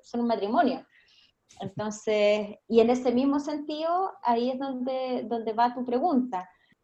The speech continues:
La, la escritura está directamente relacionada con lo que se suele llamar en, en la teoría más sociológica el capital cultural de las personas.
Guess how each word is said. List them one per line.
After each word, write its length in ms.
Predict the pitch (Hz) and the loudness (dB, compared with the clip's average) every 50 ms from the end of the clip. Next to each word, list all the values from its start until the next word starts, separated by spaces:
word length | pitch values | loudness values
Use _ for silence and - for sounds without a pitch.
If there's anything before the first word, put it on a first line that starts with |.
| _ _ - | _ _ 0
La, 840 | 214 226 214 214 214 214 214 208 208 208 208 208 208 208 202 - - | 4 6 8 8 8 8 8 8 6 6 6 4 4 4 2 2 2
la 140 | - 214 208 | 0 -2 -2
escritura 580 | 208 - - 220 220 220 262 277 311 330 320 | -4 -2 0 0 0 2 0 -2 0 0 0
está 240 | 311 - - 262 262 | -2 0 0 0 0
directamente 760 | 254 247 247 254 262 - - 302 294 285 294 302 302 302 302 302 | 2 2 0 0 -2 -2 -4 -2 0 2 0 0 -2 -4 -6 -4
relacionada 840 | 302 294 269 262 269 254 - 240 214 214 220 233 247 269 285 285 285 | -4 -4 -4 -4 -6 -4 -4 -6 -4 -4 -2 -2 0 0 0 -2 -2
con 160 | 262 247 233 | -2 -2 -2
lo 160 | 226 220 214 | -2 -4 -4
que 540 | 214 208 208 202 196 - - - - - - - | -2 -2 -2 0 0 -2 -4 -6 -6 -8 -10 -10
se 420 | - - - - - - - 202 | -12 -14 -14 -14 -12 -8 -8 -8
suele 280 | - - 240 233 233 233 | -4 -2 -2 0 0 2
llamar 420 | 233 233 233 233 233 226 233 233 240 | 4 4 4 4 4 4 4 4 2
en, 200 | 240 226 214 - | 0 -2 -2 -6
en 220 | 208 196 196 190 | -6 -6 -4 -2
la 140 | 190 190 190 | -2 -2 0
teoría 320 | 196 196 196 190 208 214 | 0 0 2 2 2 0
más 160 | 208 226 220 | 0 -2 -6
sociológica 600 | - 214 - - 196 196 220 226 - 240 240 240 | -8 -12 -8 -6 -4 -4 -4 -4 -4 -4 -2 -2
el 100 | 233 226 | -4 -4
capital 440 | - 208 196 202 196 196 208 214 208 | -4 -8 -8 -8 -6 -6 -6 -6 -6
cultural 760 | - - 202 - _ - 175 175 190 196 190 190 185 185 - _ _ _ _ _ _ _ _ | -8 -12 -12 -12 _ -12 -4 -2 0 0 0 -2 -4 -6 -10 _ _ _ _ _ _ _ _
de 160 | 175 180 180 | -8 -6 -6
las 160 | 180 175 - | -6 -8 -10
personas. 480 | _ - - - - - - - _ | _ -20 -20 -20 -16 -16 -18 -18 _